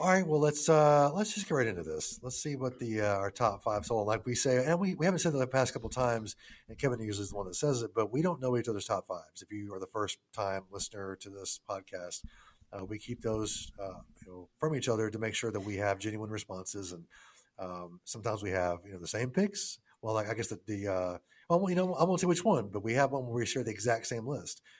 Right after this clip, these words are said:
So go back and try to find that one if you can. Uh, but usually it's, we share a few, you know, whatever. So, but most sometimes we're just completely different, which I love the fact that, you know, it's just such a, a broad range of, uh, different, you know, ideas and what we like and we don't like. So, uh,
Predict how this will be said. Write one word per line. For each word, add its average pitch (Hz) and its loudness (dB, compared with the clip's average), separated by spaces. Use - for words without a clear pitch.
So - -8
go 113 0
back 113 2
and 101 -2
try 110 -2
to 98 -4
find 95 -4
that 82 -12
one 85 -16
if 80 -20
you 87 -20
can. 85 -16
Uh, 92 -4
but 95 -12
usually 117 0
it's, - -2
we 110 -4
share 110 0
a 98 -2
few, 104 -2
you 98 -6
know, 95 -4
whatever. 92 -4
So, 87 -4
but 98 -4
most 113 -2
sometimes 104 -4
we're 98 -4
just 95 -4
completely 92 -8
different, 92 -4
which 90 -10
I - -8
love 90 -4
the 87 -10
fact 87 -10
that, 87 -10
you 87 -16
know, 85 -18
it's 82 -12
just 92 -8
such - -10
a, 90 -8
a 85 -14
broad 90 -6
range 90 -10
of, 82 -12
uh, 80 -14
different, 90 -16
you 95 -18
know, 90 -18
ideas 90 -8
and 85 -18
what 90 -10
we 92 -2
like 90 -2
and 92 -12
we 85 -10
don't 92 -6
like. 85 -14
So, 82 -10
uh, 87 -4